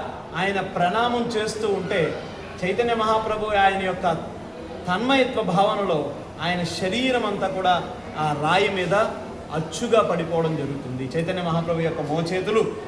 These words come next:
చైతన్య మహా-, మహాప్రభు యొక్క శిరస్సు భాగం,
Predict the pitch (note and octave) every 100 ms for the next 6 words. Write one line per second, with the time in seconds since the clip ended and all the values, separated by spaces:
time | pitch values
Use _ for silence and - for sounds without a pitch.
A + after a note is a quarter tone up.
0 | - E3 F3+ F3+ E3 E3+ E3 D3+ D#3+ E3
1 | E3 E3+ E3+ D3+ A#2+ - - - F3 F#3+
2 | G3+ F#3 F3+ F3+ C#3